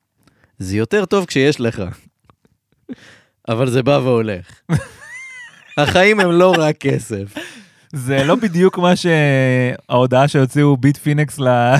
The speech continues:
Speaker 2: <laughs> לכל מי שנפגע מהאירוע הזה. "כסף בא והולך.
Speaker 1: אה.
Speaker 2: הנה, קחו איי או יו כזה."
Speaker 1: כן.
Speaker 2: <laughs> אולי זה, לא,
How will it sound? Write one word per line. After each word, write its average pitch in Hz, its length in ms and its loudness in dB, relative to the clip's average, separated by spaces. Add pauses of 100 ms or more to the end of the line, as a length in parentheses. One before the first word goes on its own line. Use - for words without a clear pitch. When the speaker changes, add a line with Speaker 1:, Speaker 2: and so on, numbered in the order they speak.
(540)
Speaker 2:
<laughs> 226 640 4
לכל 165 240 2
מי 190 120 4
שנפגע 156 680 2
מהאירוע 139 640 0
הזה. 165 260 -2 (1040)
"כסף 269 260 0
בא 208 180 0 (120)
והולך. 170 540 2 (420)
Speaker 1:
אה. 180 220 -8 (680)
Speaker 2:
הנה, 214 280 -2 (1080)
קחו 190 260 -6
איי 175 200 2
או 170 200 0
יו 214 420 -4
כזה." 135 580 -2
Speaker 1:
כן. 156 60 -14 (1200)
Speaker 2:
<laughs> - 1700 -6
אולי 160 380 -2
זה, 233 180 -8 (100)
לא, 156 520 -12